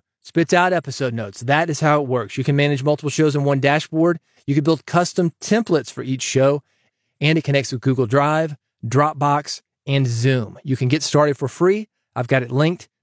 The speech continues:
newsletter dot big podcast dot com. Also, AudioPen, the easiest way to convert messy thoughts into clear text, including podcast outlines. Just hit record,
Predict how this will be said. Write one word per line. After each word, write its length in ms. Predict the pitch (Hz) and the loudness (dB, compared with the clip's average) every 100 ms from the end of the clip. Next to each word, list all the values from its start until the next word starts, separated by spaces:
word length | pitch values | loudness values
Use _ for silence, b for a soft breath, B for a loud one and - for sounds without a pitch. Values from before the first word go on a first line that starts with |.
| - | 0
newsletter 480 | 143 175 135 113 113 | 2 2 0 -4 -2
dot 180 | 123 | -2
big 160 | 120 127 | 0 -2
podcast 540 | 135 131 - 123 113 | 0 -2 0 -2 -2
dot 180 | 131 107 | -2 -2
com. 380 | - 117 82 - _ b b | -2 -6 -6 -14 _ b b
Also, 320 | 160 180 196 - | 0 2 2 2
AudioPen, 720 | 165 208 233 185 127 120 92 90 | 2 2 2 0 -2 -10 -10 -16
the 120 | - | -4
easiest 360 | 175 185 185 170 | 0 2 0 2
way 140 | 165 | 2
to 80 | 151 | 2
convert 320 | 160 156 151 | 2 2 0
messy 440 | 131 156 190 208 | 0 0 0 -2
thoughts 420 | 175 - 185 135 135 | -4 2 2 2 -2
into 160 | 131 | -4
clear 180 | - 131 | 0 0
text, 440 | - 151 147 - - | 2 0 0 -6 -4
including 680 | 139 - - 190 240 156 110 | -4 -4 -2 0 2 0 0
podcast 580 | 123 123 - 123 120 - | 0 -2 0 -2 -2 -2
outlines. 580 | 135 151 147 147 151 - _ _ _ _ - | -2 0 0 0 -2 -6 _ _ _ _ -4
Just 160 | 117 | 0
hit 140 | 160 143 | 0 -2
record, 480 | 123 156 185 196 | 0 2 4 2